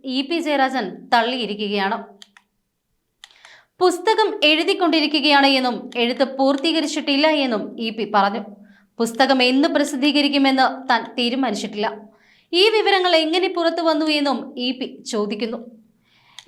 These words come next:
എന്തായാലും ഇവിടെ സരിനെതിരെ പാർട്ടിക്കുള്ളിൽ രണ്ട് അഭിപ്രായമാണ് ഉള്ളത് എന്ന വസ്തുത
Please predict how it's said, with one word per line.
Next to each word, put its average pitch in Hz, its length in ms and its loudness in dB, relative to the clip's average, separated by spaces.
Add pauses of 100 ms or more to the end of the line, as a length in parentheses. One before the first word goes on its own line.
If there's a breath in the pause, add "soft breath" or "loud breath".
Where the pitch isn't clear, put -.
എന്തായാലും 427 480 4
ഇവിടെ 403 240 0 (180)
സരിനെതിരെ 339 680 4 (120)
പാർട്ടിക്കുള്ളിൽ 302 720 2 (260)
രണ്ട് 302 400 4
അഭിപ്രായമാണ് 311 800 2
ഉള്ളത് 269 260 2 (140)
എന്ന 262 140 0 (100)
വസ്തുത 247 380 -2